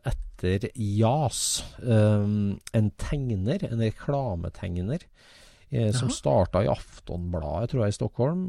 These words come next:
Speaker 1: og, og tegnet ting, og så begynte han å tegne biler, og du vet, bilbrosjyrer fra femtitallet er jo tegnet, ikke sant? De er jo,
Speaker 2: Ja, ja, ja.
Speaker 1: de er jo ikke bilder.
Speaker 2: Nei.
Speaker 1: Og jeg, jeg husker jo, det er flaut å si, men jeg husker jo ikke hva han het, men altså initialene er J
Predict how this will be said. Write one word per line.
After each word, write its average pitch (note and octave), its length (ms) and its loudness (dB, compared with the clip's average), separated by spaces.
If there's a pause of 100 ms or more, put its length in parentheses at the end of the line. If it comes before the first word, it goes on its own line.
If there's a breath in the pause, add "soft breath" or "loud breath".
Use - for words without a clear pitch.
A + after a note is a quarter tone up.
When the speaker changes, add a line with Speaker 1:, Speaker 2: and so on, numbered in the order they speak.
Speaker 1:
og, A2+ 420 -2
og B2 120 -4
tegnet G2 500 0
ting, F3 240 0
og D3+ 80 -6
så C3 100 -6
begynte A#2 220 -6
han - 20 -14
å - 60 -6
tegne G2 260 0
biler, A2+ 440 0
og E3 140 -2
du B2+ 60 0
vet, A#2+ 240 0
bilbrosjyrer F#2+ 1040 -2
fra A#2+ 240 -4 (420)
femtitallet G2+ 840 -2
er A#2+ 100 0
jo F#2 120 -2
tegnet, A#2 600 0 (120)
ikke C3 160 -6
sant? B2 180 -2
De B2+ 80 -4
er A2 160 0
jo, D3+ 80 0
Speaker 2:
Ja, G3+ 100 4
ja, C#4+ 160 0 (160)
ja. - 80 -2
Speaker 1:
de A#2+ 140 0
er F#2 140 0
jo G2 80 0
ikke A#2+ 180 -6
bilder. F2+ 380 -2 (720 loud breath)
Speaker 2:
Nei. D3 140 2 (160)
Speaker 1:
Og B2+ 100 2
jeg, B2+ 100 4
jeg B2+ 200 4
husker - 380 0
jo, A2+ 40 4
det C3 80 6
er - 80 2
flaut C#3 580 2
å C3 60 0
si, C3 160 0
men C3 160 -2
jeg B2 140 4
husker - 240 -4
jo - 100 -8
ikke - 380 -4
hva A2+ 80 6 (100)
han A2 200 2
het, C#3 320 0
men C3 120 -2
altså A#2 240 0
initialene A2 800 0
er G#2+ 80 2
J G#2+ 220 2